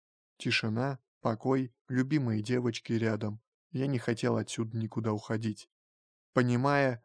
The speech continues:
что всегда мечтал об именно такой семье.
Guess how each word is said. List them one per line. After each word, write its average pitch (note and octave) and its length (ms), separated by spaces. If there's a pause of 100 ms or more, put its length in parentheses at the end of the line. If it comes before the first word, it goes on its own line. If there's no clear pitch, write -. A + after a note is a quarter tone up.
(140)
что - 280
всегда B2+ 420
мечтал A#2 640 (140)
об B2 240
именно C3+ 400
такой A#2 460
семье. G#2+ 520